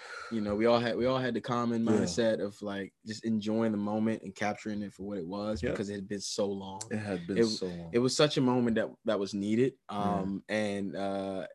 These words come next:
Speaker 1: it just felt like in that moment, everyone came together enough to
Speaker 2: Mm.
Speaker 1: recognize the importance of it for
Speaker 2: Mm.
Speaker 1: something that we hadn't had in quite a
Speaker 2: The
Speaker 1: while.
Speaker 2: camaraderie, the unity. I mean, look, this country has been at war with itself for quite some time.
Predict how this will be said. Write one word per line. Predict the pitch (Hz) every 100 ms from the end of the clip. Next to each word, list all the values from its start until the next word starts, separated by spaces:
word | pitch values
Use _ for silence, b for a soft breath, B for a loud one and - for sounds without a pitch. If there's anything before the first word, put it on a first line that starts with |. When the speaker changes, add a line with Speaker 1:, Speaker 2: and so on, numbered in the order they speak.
| -
Speaker 1:
it | 107 104
just | 127 -
felt | 151 135
like | 127
in | 120 127
that | 120
moment, | 120 117
everyone | 127 123 120
came | 127 117
together | 110 113 104
enough | 110 110 -
to |
Speaker 2:
Mm. | 113
Speaker 1:
recognize | 113 107 104 110 107 -
the |
importance | 101 - 120 107 98
of | 101 101
it | 95 - -
for | 104
Speaker 2:
Mm. | 98
Speaker 1:
something | 110 110
that | 104
we | 104 101
hadn't | 107 95
had | 101 98
in | -
quite | - 87
a |
Speaker 2:
The | 82
Speaker 1:
while. | 87 -
Speaker 2:
camaraderie, | - 92 98 117 131 123 127 135 127
the | 98
unity. | 90 117 131 127 127
I | 120
mean, | 117 110
look, | 98 87
this | 104 113
country | - 113 - 101
has | 92
been | 92 107 104 98 -
at | -
war | 92 101 95
with | 90 90
itself | 92 - 98 90 -
for | 87
quite | - 90 -
some | -
time. | - 92 90